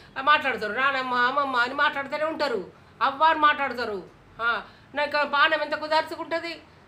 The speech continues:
ఆ, అసలే ముసలిదాన్ని. ఆ, ఎప్పుడు దేవుడు, ఆ, మీదికి తీసుకపోతే అప్పుడు పోయేదాన్ని నేను. ఆ, జరంత మ-, పెద్దల గురించి, నా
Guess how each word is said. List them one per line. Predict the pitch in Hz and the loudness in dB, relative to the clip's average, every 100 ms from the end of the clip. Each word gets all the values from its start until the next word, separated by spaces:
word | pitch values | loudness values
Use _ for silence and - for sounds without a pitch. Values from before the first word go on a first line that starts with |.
| 254 | -6
ఆ, | 285 302 302 277 254 - - - - - - 220 | -2 0 0 -2 -8 -16 -20 -20 -20 -20 -14 -12
అసలే | 233 285 294 277 - - - | -6 -4 -4 -6 -12 -20 -12
ముసలిదాన్ని. | 294 311 277 254 220 208 185 - - 240 | -4 -2 0 -2 -2 -4 -8 -12 -8 2
ఆ, | 247 | 2
ఎప్పుడు | 240 294 311 294 | 4 0 -2 0
దేవుడు, | 294 294 294 254 233 - - 233 | 2 2 -4 -6 -8 -10 -16 -12
ఆ, | |
మీదికి | 226 233 254 311 294 | -8 -6 -6 -6 -8
తీసుకపోతే | 262 277 262 277 | -8 -6 -6 -4
అప్పుడు | 285 233 | -4 -2
పోయేదాన్ని | 240 262 269 254 214 196 | -4 0 0 0 -2 -2
నేను. | 180 165 151 - - - | -4 -6 -12 -18 -20 -6
ఆ, | 247 277 269 240 202 - - | -2 0 0 0 -2 -10 -18
జరంత | 202 196 202 214 | -10 -6 -6 -4
మ-, | 208 170 | -6 -6
పెద్దల | 156 175 196 294 302 | -10 -12 -8 -4 -2
గురించి, | 285 269 | -4 -4
నా | 233 214 | -2 0